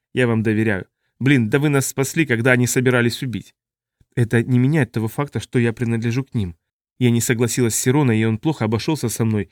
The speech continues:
но я не с вами". "Кажется, я понял. Можете сказать им, что мы никому не причиним вреда, если они не будут сопротивляться?" "До Хитоды далеко,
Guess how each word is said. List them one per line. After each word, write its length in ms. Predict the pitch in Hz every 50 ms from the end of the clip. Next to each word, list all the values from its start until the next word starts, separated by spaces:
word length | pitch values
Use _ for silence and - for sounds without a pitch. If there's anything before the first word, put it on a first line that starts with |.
| _ _ _
но 140 | 123 120 120 -
я 220 | 127 113 123 113
не 120 | 113 120
с 120 | 123 - -
вами". 300 | 135 120 95 90 87 - _ _ _ _ _ _ _ _ _ _ _ _ _ _
"Кажется, 400 | - 123 117 110 107 - - 117
я 80 | 107
понял. 340 | - - 101 87 82 82 - _ _ _ _ _ _ _ _ _
Можете 360 | - 120 135 170 175 135 127 117
сказать 400 | - - 117 110 127 123 104 117
им, 80 | 110
что 160 | 107 - 123
мы 100 | 117 117
никому 320 | 117 113 110 123 117 117 117
не 100 | 117 110
причиним 400 | 110 113 107 117 120 120 117 110
вреда, 280 | 110 117 117 143 143
если 200 | 127 113 - -
они 140 | 117 120 120
не 100 | 120 113
будут 240 | 107 117 113 113 107
сопротивляться?" 760 | - 117 110 117 107 - 131 123 120 101 87 - - - - - _ _ _ _ _ _ _ _ _ _ _ _ _ _ _ _ _ _ _ _ _ _ _ _ -
"До 140 | 120 117 120
Хитоды 400 | - 139 135 - 135 117 117 110
далеко, 480 | 107 117 107 110 107 - 151 156 151